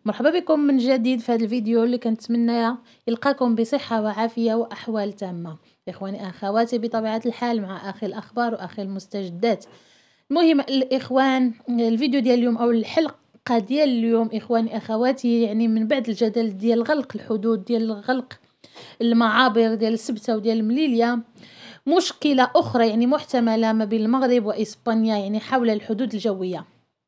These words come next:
أي الحدود الجوية ما بين إسبانيا ومليليا. ولكن إخواني أخواتي، قبل ما نبداو الموضوع ديالنا، كنتمنى منكم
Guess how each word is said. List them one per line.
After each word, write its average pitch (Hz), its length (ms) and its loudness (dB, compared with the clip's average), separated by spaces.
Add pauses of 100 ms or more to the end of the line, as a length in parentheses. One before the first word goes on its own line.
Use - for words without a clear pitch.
أي 240 320 4
الحدود 208 400 -6
الجوية 226 420 0
ما 208 120 -2
بين 196 220 -4
إسبانيا 226 600 0
ومليليا. 208 680 -4 (640)
ولكن 269 580 4
إخواني 254 500 4
أخواتي، 254 420 2
قبل 247 260 0
ما 247 100 0
نبداو 247 280 0
الموضوع 240 320 0
ديالنا، 240 440 0
كنتمنى 233 400 -2
منكم 240 600 0